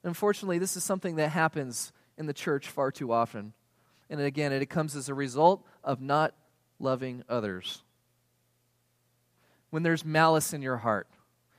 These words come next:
when you're angry with somebody, when you're upset, when you've been offended, it becomes pretty easy to bear false witness, doesn't it?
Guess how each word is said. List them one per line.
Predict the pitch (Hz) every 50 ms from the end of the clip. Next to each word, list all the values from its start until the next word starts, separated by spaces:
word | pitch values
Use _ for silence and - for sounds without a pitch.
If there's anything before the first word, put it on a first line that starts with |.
| _ -
when | 147 165
you're | 170 170 175 151
angry | 151 151 147 135 139 139 127
with | 117 120 -
somebody, | - 123 113 110 104 107 101 101 98 101 - _ _ _ _ _ _ _ _ _ _ _ _ _ _ _ _ _ _ _ _ _ _ _ _ _ -
when | 139 147
you're | 156 156 160
upset, | 156 151 - - - - 147 139 123 -
when | 143 156 175
you've | 190 180 147
been | 165 185 185 170
offended, | 165 175 - - - 151 147 147 135 131 113 113 110 110 107 - _ _ _ _ _ _ _ _ _ _ _ _ _ _ _ _ _ _ _ _ _ _ _ _ _ _ _ -
it | 143 139
becomes | 170 165 - 175 175 165 -
pretty | - - 254 233 175
easy | 165 202 190 143 139 117
to | 113
bear | 110 107 135 139 123
false | - - - 147 143 - - - - -
witness, | 139 151 120 90 95 101 - -
doesn't | - 127 123 107 101
it? | 95 90